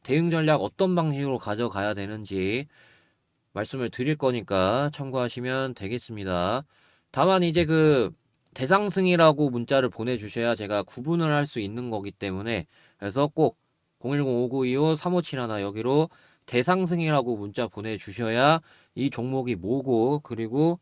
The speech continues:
대응 전략 어떤 방식으로 가져가야 되는지 말씀을 드리는 거니까 참고하시면 되겠습니다. 자, 문자 보낼 시간 이제 조금 드리면서, 어, 대상승 관련된 내용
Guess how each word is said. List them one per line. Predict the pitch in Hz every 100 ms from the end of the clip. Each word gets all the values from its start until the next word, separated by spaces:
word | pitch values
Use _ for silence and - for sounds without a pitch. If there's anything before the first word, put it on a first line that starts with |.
| _
대응 | 104 123 127
전략 | 127 131
어떤 | 120 113 180 165
방식으로 | 147 127 120 107
가져가야 | 95 101 113 110 95 107 104
되는지 | 95 117 123 95 90 120 147 _ _ _ _ _ _ _ _ _ _ _ _ _ _ _
말씀을 | 101 104 135 131
드리는 | 113 127 143 135
거니까 | 110 107 123 107 95 101 139 127
참고하시면 | 135 127 120 120 113
되겠습니다. | 92 92 110 - 98 92 87 98 127 - _ _ _ - _ _
자, | - 101
문자 | 143 160 170
보낼 | 135 160 165
시간 | 170 160 165
이제 | 143 127
조금 | 123 147 156 120
드리면서, | - 127 151 123 104 120 107 _ _ _ _ _
어, | 95 98 95 80
대상승 | 120 127 170 160 156
관련된 | 104 117 131 131 104 92 123 139
내용 | 92 95 117 143 151